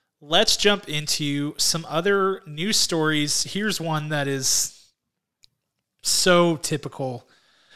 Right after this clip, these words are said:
James Cameron's Avatar is back at the top of the box office charts after losing its title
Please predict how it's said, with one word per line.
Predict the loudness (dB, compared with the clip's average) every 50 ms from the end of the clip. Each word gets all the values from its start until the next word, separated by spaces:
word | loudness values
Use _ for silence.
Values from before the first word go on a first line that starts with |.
| -20 -20 -20 _ _ -4
James | 0 2 4 4 4 2 0
Cameron's | 0 2 2 2 2 2 0 -2 -2 -2
Avatar | 2 4 4 4 4 2 0 0 2 2 2 2 2
is | 0 -2 -4 -6 -6 -6
back | -6 -2 0 2 2 2 2 0
at | -4 -8 -8
the | -6 -6
top | -4 -2 0 2 2 2 0 0 -6
of | -10 -8
the | -8 -10
box | -4 -2 0 0 0 0 0 -2 -2
office | -2 -4 -4 -6 -6 -6 -4
charts | -2 -2 0 0 2 2 0 0 0 -2 -2 -2 -2 -2
after | -4 -4 -4 -6 -8
losing | -8 -4 0 4 4 6 6 4 4 4
its | 2 2 2 0
title | 0 2 2 2 2 0 0 -2 -4 -4